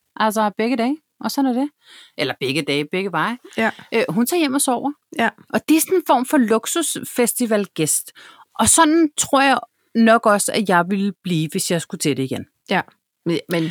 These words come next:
Speaker 2: der er
Speaker 1: Og,
Speaker 2: også
Speaker 1: og
Speaker 2: kommet
Speaker 1: skulle
Speaker 2: nogle
Speaker 1: man
Speaker 2: af de
Speaker 1: på
Speaker 2: der
Speaker 1: noget
Speaker 2: lækre
Speaker 1: Roskilde, så skulle man
Speaker 2: camps.
Speaker 1: lige, ja, men det er ikke nok.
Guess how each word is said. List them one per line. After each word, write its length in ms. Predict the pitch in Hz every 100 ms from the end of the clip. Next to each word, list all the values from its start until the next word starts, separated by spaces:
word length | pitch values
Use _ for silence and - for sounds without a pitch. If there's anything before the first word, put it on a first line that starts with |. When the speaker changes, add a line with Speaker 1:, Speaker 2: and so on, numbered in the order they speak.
| - -
Speaker 2:
der 80 | 196
er 40 | 190
Speaker 1:
Og, 40 |
Speaker 2:
også 160 | 214 208
Speaker 1:
og 60 |
Speaker 2:
kommet 180 | 240 233
Speaker 1:
skulle 20 |
Speaker 2:
nogle 120 | 240 247
Speaker 1:
man 20 |
Speaker 2:
af 80 | 233
de 100 | 233
Speaker 1:
på 60 | 233
Speaker 2:
der 260 | 220 170
Speaker 1:
noget 160 | 214 262
Speaker 2:
lækre 220 | 285 320
Speaker 1:
Roskilde, 260 | 311 311 311 - - _ _ -
så 160 | -
skulle 240 | 254 - 269
man 100 | 262
Speaker 2:
camps. 100 | 240
Speaker 1:
lige, 580 | 262 254 247 233 214 190 _ _ _ _ _ -
ja, 260 | 208 165 156
men 100 | 156
det 140 | 220
er 20 | 185
ikke 160 | 165
nok. 160 | 160